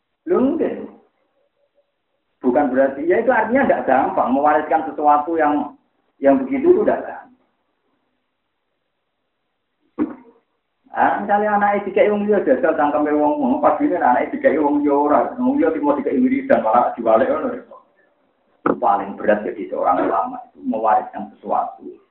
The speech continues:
yang ada transisinya. Lah, di transisi ini yang orang lain nggak mesti nopo.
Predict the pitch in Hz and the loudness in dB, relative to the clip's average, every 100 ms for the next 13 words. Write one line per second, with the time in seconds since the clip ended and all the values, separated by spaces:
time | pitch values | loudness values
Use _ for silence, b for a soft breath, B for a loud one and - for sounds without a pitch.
0 | _ _ 131 143 143 143 143 139 139 131 | _ _ -2 0 0 -2 0 0 0 -2
1 | 135 127 120 120 117 101 110 110 131 135 | -2 -4 -2 -2 0 0 0 0 0 2
2 | 135 - 143 - 143 151 160 117 113 117 | 2 2 -2 0 0 0 0 0 0 2
3 | 117 113 104 - - 107 - - 110 104 | 2 2 0 0 0 -2 -4 -8 -6 -6
4 | - - | -10 -16